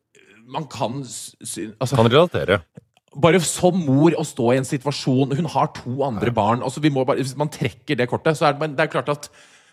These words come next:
Speaker 1: hun må jo få jazza litt mer opp. Vi var jo egentlig klare for litt et mer intervju hvor ting ikke var så kontrollert, samtidig som jeg vet ikke helt hvordan folk hadde reagert på det heller. Altså, det kan hende hun tenker at «jeg kan ikke gjøre noen ting riktig nå». Hvis jeg hadde sittet her og vært sånn, Nå skal du høre her.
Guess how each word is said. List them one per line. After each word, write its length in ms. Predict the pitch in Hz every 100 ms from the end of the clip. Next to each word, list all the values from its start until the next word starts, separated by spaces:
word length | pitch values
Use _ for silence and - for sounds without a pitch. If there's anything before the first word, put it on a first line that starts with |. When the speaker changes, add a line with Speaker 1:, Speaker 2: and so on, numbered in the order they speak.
| -
Speaker 1:
hun 140 | 170 165
må 140 | 131
jo 140 | 151 165 170 160
få 220 | - 175 151 151 156 143 131 104
jazza 320 | 143 165 -
litt 160 | 135 143
mer 120 | 160 180
opp. 140 | 180
Vi 140 | 139 143
var 220 | 131 113
jo 60 | 185
egentlig 240 | - 147
klare 260 | - - 101
for 160 | -
litt 160 | 120 -
et 140 | 139 110
mer 80 |
intervju 460 | 107 113 131 113 131
hvor 300 | 110 104 120 123 - - - _ _ _ - -
ting 220 | - 151 175
ikke 200 | 143 123
var 100 | 117
så 120 | -
kontrollert, 560 | 170 151 170 165 180 -
samtidig 400 | - 160 143 120
som 200 | 120 151
jeg 120 | 147 147
vet 240 | 127 -
ikke 140 | - 165 -
helt 240 | 127 127 139 120
hvordan 380 | 120 127 131 139
folk 220 | 139 110
hadde 140 | 120 131
reagert 300 | 139 127 -
på 80 | 120
det 140 | 120 127
heller. 240 | 107 135
Altså, 120 | - 160
det 60 |
kan 140 | - 135
hende 220 | 160 135
hun 100 | 127
tenker 280 | 143 107 110
at 100 | 117
«jeg 100 | 127
kan 100 | 120
ikke 140 | 110 127
gjøre 80 | 143
noen 220 | 113 92
ting 120 | 120 127
riktig 240 | - 101
nå». 80 | 139
Hvis 140 | 131 135
jeg 60 |
hadde 100 | 127
sittet 300 | 143 143 -
her 80 | 117
og 60 | 127
vært 140 | 117
sånn, 120 | 127 127 - -
Nå 100 | 220
skal 160 | -
du 60 | 156
høre 180 | 127 120
her. 160 | 95 80